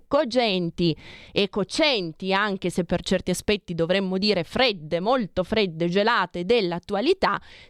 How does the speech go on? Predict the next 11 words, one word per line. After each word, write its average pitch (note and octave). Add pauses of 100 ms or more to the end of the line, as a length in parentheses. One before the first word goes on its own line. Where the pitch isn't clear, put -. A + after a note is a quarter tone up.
(120)
tema E3+ (160)
energia, G#3 (180)
rincari F3+
e E3
bollette. G#3 (120)
Lo F#3
facciamo G#3+
con G#3
una G#3
new F#3+
entry F4